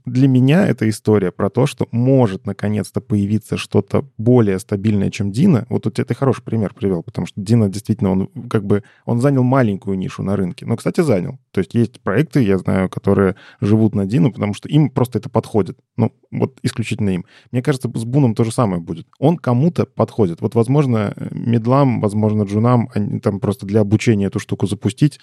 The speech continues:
мне в рантайме куда-то там запилить, не знаю, какой-нибудь сэндбокс для кода. Ну, классно же. Ну, то есть я с-, раньше на ноде страдал,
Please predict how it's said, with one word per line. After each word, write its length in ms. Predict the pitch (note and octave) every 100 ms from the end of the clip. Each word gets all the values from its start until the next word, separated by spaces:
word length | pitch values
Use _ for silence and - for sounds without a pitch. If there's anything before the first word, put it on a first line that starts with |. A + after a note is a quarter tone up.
| _
мне 280 | G#2+ A2 A2
в 100 | G2
рантайме 480 | A#2 A#2 A#2 G#2+ G2
куда-то 340 | - G2 G2
там 240 | G2 G2+ F#2+
запилить, 400 | G2+ G#2+ G2+ -
не 60 |
знаю, 340 | F#2+ F#2+ F#2 F2+
какой-нибудь 440 | - G2+ F#2+ F#2
сэндбокс 600 | - - G#2+ G#2 A2 G2
для 140 | G2 G2+
кода. 360 | E3 F#3 G#2 - _
Ну, 100 | -
классно 500 | - - B2+ B2+ A2
же. 200 | F#2+ F#2 -
Ну, 100 | G#2+
то 100 | A2+
есть 140 | F#2+ -
я 200 | A#2+ A#2
с-, 100 | - -
раньше 320 | B2+ B2 -
на 80 | A2+
ноде 260 | A2+ A2
страдал, 520 | G2 - A2 D3 G3+